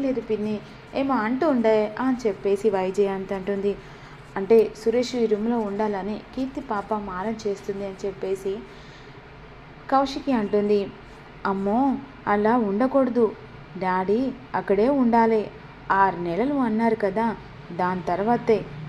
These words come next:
నీ వల్లనే మమ్మీ ఇప్పుడు సురేష్ని భరిస్తుంది, అంటే మీ డాడీని, తర్వాత విడాకులు ఇచ్చేస్తుంది" అని చెప్పేసి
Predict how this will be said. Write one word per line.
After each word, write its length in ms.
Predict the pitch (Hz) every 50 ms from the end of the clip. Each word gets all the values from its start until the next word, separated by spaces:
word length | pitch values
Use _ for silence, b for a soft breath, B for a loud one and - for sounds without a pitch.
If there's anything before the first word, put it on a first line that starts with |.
| - 190
నీ 180 | 202 208 214 247 294
వల్లనే 440 | 302 277 240 208 190 185 180 190 240 269
మమ్మీ 420 | 277 262 240 226 226 240 254 233 220 233 240 - - - -
ఇప్పుడు 300 | 240 233 - 240 214 226 254
సురేష్ని 640 | 254 - 247 220 233 226 220 - - - 190 196 214 269
భరిస్తుంది, 760 | 277 294 285 277 277 269 262 262 - 247 233 220 214 214 214 - - - - - - - -
అంటే 300 | - 220 214 202 190 202 214 247
మీ 140 | 277 285 277
డాడీని, 420 | 240 247 233 226 226 226 226 214 190 - B B B B B B B B - - - - -
తర్వాత 520 | 247 254 254 247 220 202 180 175 175 208 208 196 202 220 - - - - - -
విడాకులు 480 | 269 294 311 311 302 285 285 269 226 220
ఇచ్చేస్తుంది" 680 | 208 214 - - 214 208 202 - - 214 208 208 208 - - -
అని 200 | 247 269 262 254
చెప్పేసి 580 | - 233 208 208 - 214 220 233 220 220 196